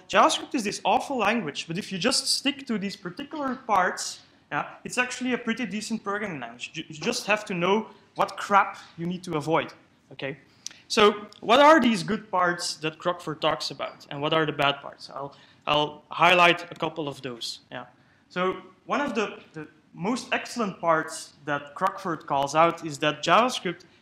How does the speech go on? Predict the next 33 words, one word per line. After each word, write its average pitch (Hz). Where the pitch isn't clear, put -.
has 151
extremely 269
good 226
support 185
for 165
functions. -
And 147
actually, 190
yeah, 165
it's 156
been 190
discovered 226
that 175
you 180
can 180
do 165
actually 190
pretty 208
good 190
functional 262
programming 135
in 135
JavaScript. -
Yeah, 139
in 160
JavaScript, 185
you 175
can 156
just 156
write 160
down 214
your 240
functions. 190